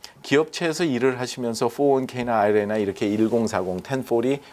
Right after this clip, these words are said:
우리가 세금 보고 선상에 바로 앞에서 뜨는 그런 퀄리파이드 플랜을 가지고 계신 분들, 앞으로 재정보조 신청 시에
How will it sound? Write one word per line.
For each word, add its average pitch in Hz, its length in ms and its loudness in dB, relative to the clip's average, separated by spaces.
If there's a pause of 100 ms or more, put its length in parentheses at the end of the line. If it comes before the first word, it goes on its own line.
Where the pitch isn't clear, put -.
우리가 107 180 2
세금 127 300 -2
보고 113 160 0
선상에 107 380 -2
바로 120 340 2
앞에서 113 480 -2
뜨는 143 420 -2 (400)
그런 139 720 2
퀄리파이드 120 920 0
플랜을 120 520 0
가지고 113 360 0
계신 117 300 -2
분들, 95 340 -10 (460)
앞으로 113 500 0 (260)
재정보조 127 480 0
신청 123 400 -8
시에 117 460 0